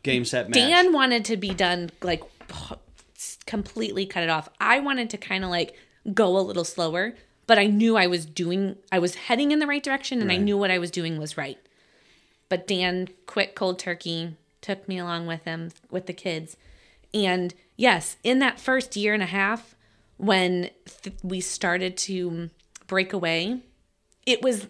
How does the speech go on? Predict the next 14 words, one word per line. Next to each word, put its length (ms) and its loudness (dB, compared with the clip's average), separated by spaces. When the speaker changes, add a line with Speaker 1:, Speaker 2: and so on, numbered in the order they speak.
Speaker 2:
it 100 0
was 140 -2
difficult 540 -4
to 100 -8
l-, 180 -4
lose 420 -4
friends 300 0
and 160 -2
family. 500 -4
It 60 0
was 160 0
difficult 540 -4
to 100 -8
lose 500 -4